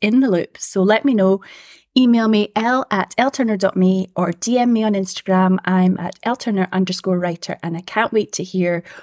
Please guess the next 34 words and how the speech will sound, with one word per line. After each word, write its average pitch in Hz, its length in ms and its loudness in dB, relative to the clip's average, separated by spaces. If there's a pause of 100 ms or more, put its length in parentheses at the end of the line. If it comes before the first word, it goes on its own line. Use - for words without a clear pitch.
(260)
all 262 160 4
your 240 140 0
news 180 420 0 (160)
and 185 160 -6
all 175 160 0
your 180 120 -2
updates. - 580 -8 (840)
But - 140 -2
until 285 300 0
then, 233 380 0 (260)
what - 280 0
are 262 80 0
we 240 100 -2
talking 214 340 -4
about 196 240 -4
today? 185 440 -4 (380)
Well, 247 320 2
one 240 240 -2
of 320 80 0
the 330 80 -6
things 240 400 -4
I 208 60 -2
like 233 260 -2
to - 100 -10
do 196 220 -2 (160)
on 226 140 0
this 208 160 -2
podcast 185 580 -8
is 185 120 -8
to - 140 -8
lay 254 220 -2
out 240 260 0
to - 140 -10
you 190 240 0